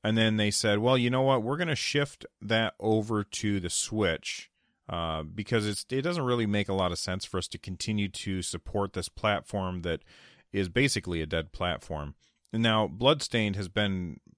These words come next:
worked on for a very long time now,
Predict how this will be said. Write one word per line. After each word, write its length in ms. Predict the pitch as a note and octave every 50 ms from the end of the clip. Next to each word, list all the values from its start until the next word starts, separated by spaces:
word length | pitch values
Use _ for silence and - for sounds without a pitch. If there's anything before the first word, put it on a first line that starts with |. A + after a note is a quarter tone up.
| _ _
worked 320 | - G2+ A#2 A#2 - _
on 200 | - F2 D#2+ D2+
for 180 | D#2 - - A#2
a 100 | G2 E2 C#2 -
very 240 | C#3 C#3 C3 A2
long 280 | F#2 F2+ F2 E2 D#2+ D#2
time 340 | - - G#2+ G#2 F#2+ F2 E2
now, 300 | D#2 D2+ D2 D2 C#2+